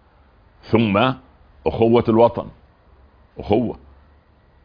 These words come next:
و-، آه، "وإلى عاد أخاهم هودا، وإلى ثمود أخاهم صالحا، وإلى مدين أخاهم شعيبا". أخوة الإيه؟ مش أخوة الدين، أخوة وطن. يعني قوم عاد لم يؤمنوا ب-، ب-، ب-، ب-،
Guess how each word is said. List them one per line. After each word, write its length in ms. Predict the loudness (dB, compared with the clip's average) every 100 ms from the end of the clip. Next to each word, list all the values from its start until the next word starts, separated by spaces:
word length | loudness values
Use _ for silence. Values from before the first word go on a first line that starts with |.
| _
و-، 160 | -8 -4
آه، 1080 | -4 -4 -6 -6 -6 -6 -6 -6 -10 -12 -8
"وإلى 280 | -6 -2 0
عاد 400 | 0 0 -2 -6
أخاهم 640 | -4 0 0 0 0 -2
هودا، 280 | -2 -4 -6
وإلى 260 | -4 -2 0
ثمود 360 | -2 -2 -2
أخاهم 560 | -2 -4 0 2 0 -4
صالحا، 460 | -4 -2 -2 -4 -12 _ -20 -6
وإلى 240 | 0 2
مدين 460 | 0 0 2 2 -2 -6 -8 -4
أخاهم 380 | 0 0 0
شعيبا". 460 | -4 -2 -2 -2 -6 -16 _ -6
أخوة 300 | 2 2 2
الإيه؟ 360 | 0 0 0 -4 _ _ -14
مش 120 | -6
أخوة 200 | 0 2 2
الدين، 380 | 0 0 -2 -8 _ -12
أخوة 200 | -2 0
وطن. 340 | 0 -2 -6 -14 _ _ _ _ _ _ -6
يعني 360 | -4 -2 -4 -8 _ _
قوم 240 | 0 2
عاد 260 | 2 0 0
لم 140 | 0
يؤمنوا 420 | 0 0 0 0 -2
ب-، 80 |
ب-، 400 | -2 -4 -6 -8
ب-، 240 | -8 -10 -10
ب-، 140 | -10